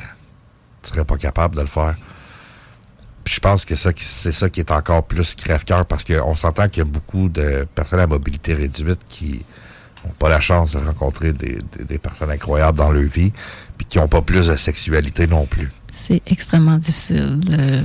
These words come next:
Speaker 2: de ce que moi j'ai entendu, parce que moi j'ai, j'ai plusieurs personnes avec des, euh, des handicaps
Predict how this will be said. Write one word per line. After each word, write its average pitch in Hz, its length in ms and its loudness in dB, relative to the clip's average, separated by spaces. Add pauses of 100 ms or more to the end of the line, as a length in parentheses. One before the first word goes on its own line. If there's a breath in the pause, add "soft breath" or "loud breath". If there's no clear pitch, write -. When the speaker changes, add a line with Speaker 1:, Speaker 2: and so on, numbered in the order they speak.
Speaker 2:
de 151 120 2
ce - 100 -2
que 147 460 4
moi 160 280 6
j'ai 170 600 0
entendu, 165 400 2
parce - 200 -4
que 175 100 0
moi 190 140 6
j'ai, 185 280 2
j'ai 180 180 4
plusieurs 208 400 2
personnes 185 560 2
avec 165 300 2
des, 160 480 0 (720 loud breath)
euh, 73 340 0 (720)
des 170 240 4
handicaps 165 560 2